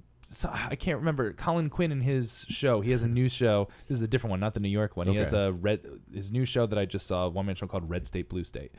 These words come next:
Speaker 2: Mm-hmm.
Speaker 1: which literally says that we're never gonna <laughs> agree with each other and we need to either leave the U S <laughs> entirely. The whole, his whole show is going, "We tried it. It lasted four hundred years. It didn't work.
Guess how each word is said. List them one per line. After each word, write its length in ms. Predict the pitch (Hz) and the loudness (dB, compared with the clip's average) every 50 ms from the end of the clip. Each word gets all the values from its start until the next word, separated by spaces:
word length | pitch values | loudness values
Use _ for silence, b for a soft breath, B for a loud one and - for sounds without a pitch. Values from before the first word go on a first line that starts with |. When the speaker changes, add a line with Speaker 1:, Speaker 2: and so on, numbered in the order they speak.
| B B 113 | B B -6
Speaker 2:
Mm-hmm. 180 | 98 85 85 78 85 | -6 -4 -6 -2 -2
Speaker 1:
which 160 | 117 - 98 | -2 -2 0
literally 360 | 110 135 147 147 151 143 139 | 2 4 4 4 4 4 2
says 300 | 127 - 127 117 113 101 - | 2 2 2 2 2 2 0
that 120 | 92 - | -2 -2
we're 100 | 92 98 | -2 -4
never 320 | 95 101 107 123 123 131 | -2 0 2 4 4 4
gonna 180 | 120 123 120 113 | 6 6 4 4
<laughs> 20 | |
agree 260 | 117 107 92 - 151 123 | 4 2 2 0 2 2
with 160 | 113 - 131 | 2 0 0
each 120 | 120 - | 0 2
other 220 | 131 113 110 113 - | 2 2 2 2 0
and 180 | - 113 110 | -2 -2 -2
we 120 | 110 110 104 | -2 -2 -4
need 320 | 104 104 107 107 107 - | -2 -4 -4 -4 -4 -2
to 260 | - 107 101 101 98 B B B B - | 0 2 2 2 0 B B B B -2
either 280 | 98 104 92 98 95 | 0 0 2 0 -2
leave 400 | 90 90 92 98 104 117 113 113 113 | -2 -2 -2 -2 0 0 0 0 0
the 80 | 120 | 0
U 220 | 123 127 123 117 113 | 2 4 4 6 6
S 280 | 117 120 - - - | 4 4 2 0 -2
<laughs> 60 | 135 | -2
entirely. 440 | 117 - 110 104 107 113 117 120 120 B B B B B - | -2 0 0 0 2 2 2 2 0 B B B B B 2
The 100 | 160 156 | 4 8
whole, 160 | 143 208 226 - 165 | 8 8 8 8 6
his 160 | 208 226 - | 4 4 4
whole 160 | 214 254 262 | 4 4 4
show 240 | - - 190 185 160 | 4 4 4 4 4
is 100 | 143 123 | 4 4
going, 300 | 147 147 143 139 131 B B B B | 2 2 4 2 0 B B B B
"We 100 | 123 123 | -2 -2
tried 320 | 120 - 165 143 143 165 | 2 8 10 10 12 12
it. 160 | 170 - - - | 10 8 8 4
It 60 | 107 | 2
lasted 300 | 110 117 135 - 143 113 | 4 4 4 4 2 2
four 140 | 135 143 131 | 4 4 4
hundred 200 | 143 135 120 117 | 4 4 2 4
years. 240 | 135 143 147 143 - | 4 6 4 4 2
It 120 | - 101 - | 0 0 2
didn't 200 | 123 120 131 - | 2 2 2 2
work. 300 | 113 110 113 - - | 2 2 2 2 -2